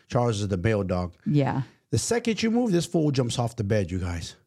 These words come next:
Speaker 2: It's
Speaker 1: He starts
Speaker 2: annoying.
Speaker 1: moving around. So what he does that, she wakes her up.
Speaker 2: Yeah. It, it's annoying 'cause he wants to
Speaker 1: Man.
Speaker 2: like, "Oh, she's up. I gotta run to the door.
Speaker 1: Yeah.
Speaker 2: I gotta get up."
Speaker 1: Yeah.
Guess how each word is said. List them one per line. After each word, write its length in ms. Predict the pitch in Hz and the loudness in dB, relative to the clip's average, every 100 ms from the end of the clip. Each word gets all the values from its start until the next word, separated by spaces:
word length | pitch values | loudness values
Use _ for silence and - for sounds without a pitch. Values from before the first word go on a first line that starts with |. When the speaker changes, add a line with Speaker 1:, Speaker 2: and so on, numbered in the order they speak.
| _ - | _ -6
Speaker 2:
It's 160 | 165 - | -2 2
Speaker 1:
He 60 | |
starts 160 | 170 160 | 2 4
Speaker 2:
annoying. 220 | 131 147 147 | 4 6 6
Speaker 1:
moving 140 | 139 | 4
around. 240 | 135 117 | 4 0
So 100 | - 120 | 0 2
what 120 | 123 | 4
he 80 | 135 | 4
does 220 | 156 143 | 2 2
that, 340 | 165 185 - _ | 2 2 -4 _
she 240 | - 120 | -6 -4
wakes 400 | 107 90 90 214 143 | -6 -4 -4 -2 0
her 200 | 147 110 | 0 2
up. 60 | |
Speaker 2:
Yeah. 320 | 143 139 135 139 - _ _ - - | 4 2 2 -2 -6 _ _ -20 -8
It, 180 | - 151 | -2 0
it's 180 | - 180 | 0 0
annoying 400 | 180 180 170 160 | 0 2 0 0
'cause 100 | 180 | 0
he 80 | 185 | 2
wants 220 | 196 196 | 4 4
to 60 | 208 | 2
Speaker 1:
Man. 80 | 170 | 0
Speaker 2:
like, 200 | 160 - - - | -2 -4 -10 0
"Oh, 120 | 311 - | 0 0
she's 200 | 254 269 | -4 -2
up. 320 | 277 - - - - - | -2 -4 -10 -20 -20 -2
I 60 | 165 | 0
gotta 140 | 185 196 | 2 4
run 140 | 202 | 4
to 60 | 208 | 4
the 60 | |
door. 340 | 220 220 190 - - | 4 2 2 -2 -2
Speaker 1:
Yeah. 240 | 117 127 | 2 4
Speaker 2:
I 40 | 160 | 4
gotta 140 | 185 | 2
get 120 | 185 | 2
up." 240 | 214 190 - | 0 -2 -4
Speaker 1:
Yeah. 340 | 110 113 110 | 0 2 2